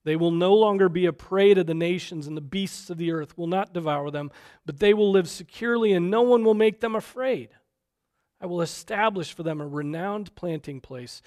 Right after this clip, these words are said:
and they will not again be victims of famine in the land, and they will not endure the insults of the nations anymore.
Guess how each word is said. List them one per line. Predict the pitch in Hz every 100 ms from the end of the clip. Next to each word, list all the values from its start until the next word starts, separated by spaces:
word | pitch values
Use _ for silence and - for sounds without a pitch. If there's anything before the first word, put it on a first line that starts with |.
| _ _ _
and | 151
they | 170
will | 190
not | 180 196 220 -
again | 160 185 180
be | 170
victims | 143 185 - 170 143
of | 147
famine | - 196 196 190
in | 185
the |
land, | 180 180 180
and | 156
they | 151
will | 147
not | 156 202 208
endure | 185 180
the | 165
insults | 165 165 - 165 160
of |
the | 147
nations | 147 156 147 156
anymore. | 147 147 139 143